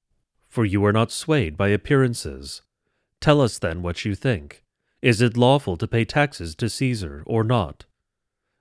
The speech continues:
But Jesus, aware of their malice, said, "Why put me to the test, you hypocrites? Show me the coin for the tax."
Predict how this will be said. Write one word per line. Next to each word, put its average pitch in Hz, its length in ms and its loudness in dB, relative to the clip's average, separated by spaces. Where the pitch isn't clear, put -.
But 113 140 4
Jesus, 101 580 -2
aware 107 380 2
of 90 100 0
their 101 140 2
malice, 98 400 0
said, 80 460 -4
"Why 107 340 4
put - 280 -2
me 90 140 -4
to - 120 -6
the 101 100 -2
test, - 420 -2
you 107 120 -2
hypocrites? 101 720 -6
Show 160 320 2
me 92 140 0
the 98 100 2
coin 95 400 -4
for 98 140 -8
the 104 100 -4
tax." 95 600 -4